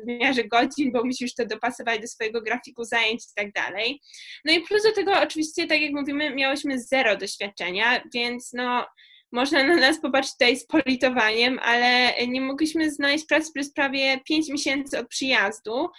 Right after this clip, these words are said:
no chociaż to też nie było tak, że non-stop szukałyśmy. E, ja bardzo się jednak na tym pierwszym roku skupiałam na nauce z tym moim wstawaniem o piątej rano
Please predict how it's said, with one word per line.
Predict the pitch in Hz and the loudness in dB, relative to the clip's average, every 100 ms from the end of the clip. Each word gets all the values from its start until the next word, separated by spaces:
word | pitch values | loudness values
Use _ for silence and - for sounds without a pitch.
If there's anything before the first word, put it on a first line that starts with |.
| - - | -20 -12
no | - 262 285 | -2 2 2
chociaż | 302 294 302 302 | 2 0 -2 -2
to | 285 - | -6 -2
też | 320 | 0
nie | 320 | 2
było | 277 285 | 2 2
tak, | 277 277 | 2 2
że | 285 | 0
non-stop | 262 285 - 269 269 | -2 -2 -2 -4 -2
szukałyśmy. | 269 294 240 170 190 - - - - - - - | -4 0 0 0 -6 -10 -14 -14 -18 -20 -10 -2
E, | 226 226 | 0 0
ja | 214 254 277 | 0 2 4
bardzo | 294 285 285 | 4 2 0
się | - | -4
jednak | 285 269 | 0 0
na | 285 | 0
tym | 262 262 | -2 -2
pierwszym | 302 294 302 262 | 0 0 0 -2
roku | 254 277 | -2 -4
skupiałam | 269 269 262 254 254 | -8 -8 0 2 2
na | 247 | 2
nauce | 254 240 254 247 233 | 0 0 -2 -2 -4
z | |
tym | 233 226 | -4 -6
moim | 226 240 | -4 -4
wstawaniem | - 240 240 226 220 | -4 -2 0 0 -2
o | |
piątej | - 269 - 226 233 | -2 -2 0 2 4
rano | 202 196 202 | 4 2 0